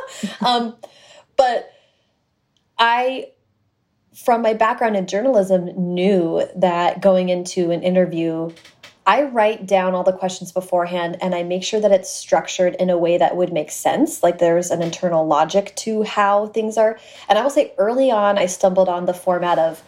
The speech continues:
start with born and raised, ask about reading and writing as a young person, wrap up with advice. And then in the middle,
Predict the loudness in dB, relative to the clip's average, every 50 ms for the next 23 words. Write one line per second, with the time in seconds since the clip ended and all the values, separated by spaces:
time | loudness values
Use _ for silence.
0 | _ _ _ _ _ -14 -12 -6 0 2 2 2 2 2 0 0 0 0 -2 _
1 | 2 2 2 2 0 0 0 0 0 0 0 0 0 -2 -4 -6 -10 -14 -16 -10
2 | _ -2 0 0 -2 0 0 0 2 2 2 2 0 0 0 -2 -2 0 0 2
3 | 2 0 0 -2 -2 0 0 0 0 -2 -2 -4 -4 -4 -2 -4 -4 -4 -4 -6
4 | -8 -16 _ _ 0 2 4 4 4 2 0 0 0 0 0 2 2 0 2 2
5 | 0 0 0 -2 -4 -6 -10 -4 -2 -2 0 0 -2 -2 -2 -2 -2 0 0 2
6 | 4 4 4 4 2 0 -2 -8